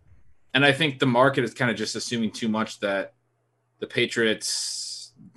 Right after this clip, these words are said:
recent tendencies matter, because I just don't think they do at all. I think the Patriots are gonna be a completely different offense with Cam Newton at quarterback, and it's gonna look more like Cam Newton's history than it will, you know, their history with Tom Brady.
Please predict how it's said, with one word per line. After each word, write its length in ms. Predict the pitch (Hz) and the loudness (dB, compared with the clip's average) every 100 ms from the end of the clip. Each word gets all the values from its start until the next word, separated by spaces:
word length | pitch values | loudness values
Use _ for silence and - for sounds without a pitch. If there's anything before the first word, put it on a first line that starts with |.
| - | -14
recent 480 | 120 123 127 120 - | -8 -4 -4 -6 -4
tendencies 540 | 113 107 95 107 92 | -4 -4 -6 -8 -6
matter, 320 | 98 101 90 | -4 -2 -2
because 320 | 85 95 101 | -6 -6 -6
I 80 | 98 | -6
just 180 | 92 - | -8 -6
don't 140 | 107 | -8
think 140 | 95 95 | -8 -10
they 100 | 92 | -6
do 160 | 92 | -4
at 60 | 87 | -4
all. 200 | 87 82 - | -4 -6 -8
I 80 | |
think 220 | 107 117 113 | -6 -4 -4
the 100 | 98 | -2
Patriots 500 | 113 110 104 - - | -2 -2 -4 -4 -8
are 80 | 107 | -6
gonna 140 | 104 98 | -4 -4
be 140 | 101 | -4
a 100 | 95 | -6
completely 680 | 92 104 - - 127 131 120 | -6 -10 -10 -6 -4 -2 -2
different 280 | 110 110 101 | -2 -2 -4
offense 540 | 101 113 107 - - - - | -2 -4 -6 -8 -12 -14 -14
with 160 | 101 | -14
Cam 220 | - 110 101 | -6 -4 -4
Newton 200 | 98 113 | -6 -8
at 80 | |
quarterback, 460 | - 135 143 160 170 _ _ _ _ - | -4 -2 4 2 2 _ _ _ _ -6
and 100 | 117 | -4
it's 120 | 110 | -2
gonna 160 | 120 110 | -2 -2
look 180 | 107 | -2
more 160 | 113 110 | 0 2
like 240 | 104 98 | 2 0
Cam 240 | - 117 98 | -4 -4 -2
Newton's 400 | 107 90 - - | -4 -6 -12 -10
history 400 | 101 - 98 92 | -10 -6 -4 -4
than 140 | 92 | -6
it 100 | 92 | -6
will, 400 | 95 92 90 87 _ _ | -6 -4 -4 -6 _ _
you 80 | 98 | -10
know, 80 | 90 | -6
their 120 | 95 | -4
history 300 | 104 - 95 | -6 -6 -6
with 100 | 87 | -8
Tom 220 | - 90 | -8 -6
Brady. 380 | 85 123 98 90 | 0 0 0 -6